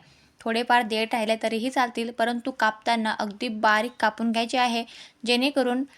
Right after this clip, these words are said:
रेसिपी छान येईल आणि पटकन शिजेल. तर या ठिकाणी मी पूर्ण मेथी अगदी बारीक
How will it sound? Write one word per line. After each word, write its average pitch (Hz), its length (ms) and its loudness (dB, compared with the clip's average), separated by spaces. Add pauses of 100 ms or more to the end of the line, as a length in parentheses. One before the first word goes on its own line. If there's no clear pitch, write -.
(140)
रेसिपी 269 460 0
छान 262 320 2
येईल 254 200 2
आणि 214 220 0
पटकन 220 420 -2
शिजेल. 226 320 -4 (280)
तर 269 80 2
या 262 120 8
ठिकाणी 277 400 0
मी 254 120 0
पूर्ण 240 400 -2
मेथी 240 340 -2
अगदी 214 320 -2
बारीक 208 380 2